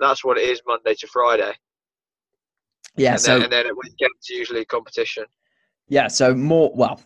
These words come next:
Speaker 2: very much obviously a full-time athlete. And I think, uh, as you touched
Speaker 1: Yeah.
Speaker 2: on there, how many, in a week, how many, as a, how many hours do you think you would spend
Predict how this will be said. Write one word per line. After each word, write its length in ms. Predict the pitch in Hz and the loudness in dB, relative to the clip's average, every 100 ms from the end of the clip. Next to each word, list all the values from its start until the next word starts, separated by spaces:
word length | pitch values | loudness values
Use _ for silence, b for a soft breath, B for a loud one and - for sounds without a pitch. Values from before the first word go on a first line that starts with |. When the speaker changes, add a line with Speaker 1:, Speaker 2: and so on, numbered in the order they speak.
| _ _ | _ _
Speaker 2:
very 380 | 117 131 131 120 | 0 4 4 4
much 320 | 127 - - | 2 0 -2
obviously 400 | 123 117 - 120 | 0 0 0 0
a 60 | |
full-time 460 | 120 131 120 120 117 | 0 -2 -2 -2 0
athlete. 340 | 120 - 117 | -2 -2 0
And 100 | 107 | 0
I 20 | 123 | 2
think, 300 | 131 110 123 | 2 2 2
uh, 220 | 113 113 B B B B _ | 2 0 B B B B _
as 140 | 156 131 | 0 2
you 60 | |
touched 300 | 123 147 123 | 2 2 2
Speaker 1:
Yeah. 60 | 135 | 2
Speaker 2:
on 140 | 123 | 2
there, 180 | 127 127 | 2 2
how 160 | 127 170 | 0 0
many, 340 | 170 170 151 - _ _ _ | 0 0 -2 -6 _ _ _
in 120 | 175 | 0
a 60 | 151 | 2
week, 300 | 147 165 120 | 2 0 0
how 200 | - 139 | -2 -2
many, 300 | 135 131 123 | 0 0 0
as 160 | 120 120 | 0 -2
a, 80 | - _ - | -8 _ -6
how 160 | 156 | -2
many 180 | 147 139 | 0 0
hours 360 | 107 139 131 120 | 0 0 0 -2
do 80 | 123 | -2
you 60 | |
think 160 | 127 117 | -2 0
you 80 | 120 | 0
would 120 | 120 | 0
spend 440 | - 131 123 120 | 0 0 2 -2